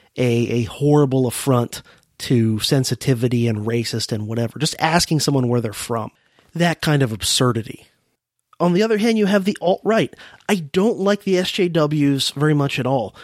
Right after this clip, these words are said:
but the alt-right are themselves, in my eyes, an overcorrection, an overcompensation against the S J Ws. A lot of the alt-right,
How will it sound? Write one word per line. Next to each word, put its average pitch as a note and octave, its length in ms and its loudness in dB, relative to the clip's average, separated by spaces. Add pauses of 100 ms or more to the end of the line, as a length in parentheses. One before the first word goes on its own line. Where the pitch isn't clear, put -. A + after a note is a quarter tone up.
(380)
but E3 260 0
the E3 320 -2
alt-right G#3 840 0 (380)
are D#3+ 340 2
themselves, D#3 680 0
in D3 80 2
my F#3+ 260 0
eyes, C#3 320 0
an E3+ 80 0 (120)
overcorrection, F#3+ 1160 -2 (420)
an C3+ 200 -10
overcompensation E3+ 1080 0
against F3 480 0
the E3 140 4
S E3 100 0
J F#3 200 0
Ws. A3+ 540 -2 (460)
A D3 80 0
lot D3 380 0
of A#3 80 -2
the A3 120 0
alt-right, F#3 600 -2